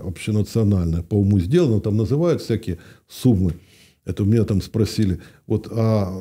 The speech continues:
можете вы п-, провести партию в парламент, якщо буде кошторис сто п'ятдесят мільйонів доларів? Я кажу, ні. За такі великі гроші я не проведу. Я ж їх не розкраду, т-,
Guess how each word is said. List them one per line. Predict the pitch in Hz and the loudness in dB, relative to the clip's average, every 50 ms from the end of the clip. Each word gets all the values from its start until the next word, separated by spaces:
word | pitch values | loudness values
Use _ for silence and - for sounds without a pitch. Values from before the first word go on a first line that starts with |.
| 101 101 | -4 0
можете | 113 139 156 127 143 147 131 | 2 4 4 4 4 2 2
вы | 110 107 113 110 | 4 4 4 2
п-, | 110 - - - 117 113 113 110 101 95 90 95 95 92 95 92 98 95 95 - - | 2 0 -4 -6 -6 -6 -6 -6 -8 -10 -12 -14 -18 -18 -16 -14 -12 -12 -14 -10 -4
провести | 120 113 104 110 113 101 - - 113 | -2 2 2 4 2 2 2 0 -2
партию | - - 110 104 92 80 - 104 90 | -2 0 0 -2 -2 -2 -2 -4 -4
в | |
парламент, | - - 104 113 143 160 165 147 117 104 - | -2 -2 -2 0 2 2 2 2 0 0 -2
якщо | 92 - - - 127 | -4 -6 -4 -4 -2
буде | 104 113 120 110 98 78 - - - - - _ _ | -2 -2 -2 -2 -2 -4 -6 -10 -20 -20 -20 _ _
кошторис | - 98 - - - 147 139 120 104 - | -8 -8 -8 -4 -2 0 2 2 0 -2
сто | - - - 123 | -2 -4 -4 -2
п'ятдесят | - - 107 90 - 92 - - 113 107 - - | 0 0 0 0 0 -2 -2 0 0 -2 -2 0
мільйонів | 107 101 90 98 104 101 95 101 90 | -2 0 2 2 2 2 2 0 0
доларів? | 87 90 95 90 87 85 85 | 0 -2 -2 -2 -2 -2 -2
Я | 95 95 | -4 -4
кажу, | - 113 92 110 | -4 -2 -2 0
ні. | 101 98 87 78 80 - _ _ _ _ _ _ _ 104 | 0 0 -2 -2 -6 -10 _ _ _ _ _ _ _ -4
За | 98 | -2
такі | - 113 - - 110 | -2 0 0 2 2
великі | 107 117 113 113 117 98 | 4 4 2 2 2 2
гроші | 101 117 117 107 - 101 | 2 2 2 0 0 2
я | 98 98 | 2 4
не | 104 101 | 2 2
проведу. | 101 - 113 104 101 95 95 90 | 2 0 0 0 2 2 0 0
Я | 90 107 104 | 0 0 0
ж | 101 | -2
їх | 117 - 120 | -2 -2 -2
не | 123 | -2
розкраду, | 117 127 107 - - 131 139 127 123 123 117 - | 0 -2 -2 -2 -4 -4 -2 -2 -2 -2 -4 -4
т-, | - - | -6 -10